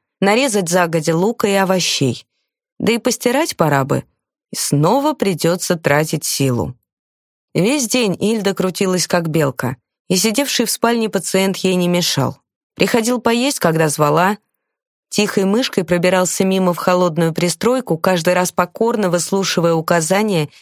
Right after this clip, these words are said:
не мочить бинтов и не пытаться их снять. Только вечером, когда девушка, выпустив зверей погулять, устало присела на скамеечку, готовясь мыть им лапы, осторожно спросил:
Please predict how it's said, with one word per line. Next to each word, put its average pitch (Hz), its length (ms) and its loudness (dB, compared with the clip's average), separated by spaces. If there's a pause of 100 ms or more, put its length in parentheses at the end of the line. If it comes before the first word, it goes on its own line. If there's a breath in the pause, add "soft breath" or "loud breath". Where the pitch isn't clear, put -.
(120)
не 208 140 0
мочить 214 460 -2
бинтов 165 540 0
и - 120 0
не 180 100 0
пытаться 190 540 0
их 196 100 -4
снять. - 480 -2 (640)
Только 233 320 0
вечером, 175 500 2
когда 175 320 2
девушка, 185 480 0
выпустив 170 480 -2
зверей 170 340 2
погулять, 170 640 0 (200)
устало 180 440 2
присела 175 460 0
на 175 120 0
скамеечку, 180 720 0
готовясь 175 520 0
мыть 175 260 0
им 175 100 0
лапы, 143 400 0 (260)
осторожно 226 520 0
спросил: 202 580 -2